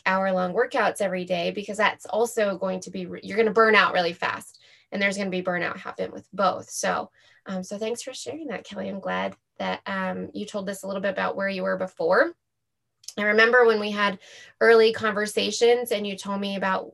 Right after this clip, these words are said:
you know, what your goals were and what it was you really wanted to accomplish before we dived in.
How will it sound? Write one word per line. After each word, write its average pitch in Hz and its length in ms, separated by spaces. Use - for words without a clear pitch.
you 214 140
know, 202 100
what 190 160
your 196 160
goals 190 400
were 202 200
and 190 100
what 185 100
it - 100
was 196 220
you 185 80
really 208 460
wanted 202 320
to - 80
accomplish 196 500
before 196 320
we 190 140
dived 180 320
in. 190 320